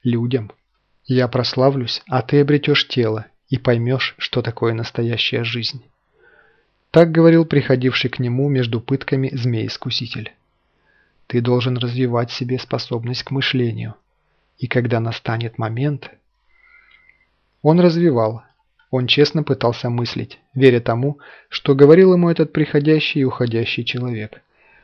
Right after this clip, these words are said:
Он читал принесённые ему книги, байт за байтом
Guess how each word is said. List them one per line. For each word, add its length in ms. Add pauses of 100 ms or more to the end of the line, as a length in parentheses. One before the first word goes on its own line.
(220)
Он 160
читал 340
принесённые 640
ему 180
книги, 480 (460)
байт 320
за 80
байтом 460